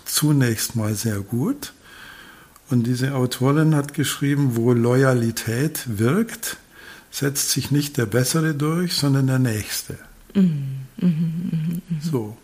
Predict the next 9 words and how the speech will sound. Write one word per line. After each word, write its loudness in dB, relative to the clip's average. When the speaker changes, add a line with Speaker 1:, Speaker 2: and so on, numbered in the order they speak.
Speaker 1:
Also 4
auch 2
hier 4
kann 2
man 4
mal 6
ein 4
Fragezeichen 0
machen. -2